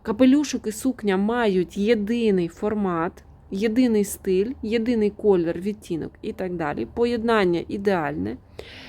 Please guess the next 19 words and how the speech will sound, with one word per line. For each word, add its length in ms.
І 280
ви 120
бачите, 520
що 300
можна 380
додавати 800
сюди 500
як 240
завгодно 1040
в 120
плані, 520
а, 380
що, 340
що 160
ви 100
хочете 520
відобразити. 880
Чи 120
якийсь, 440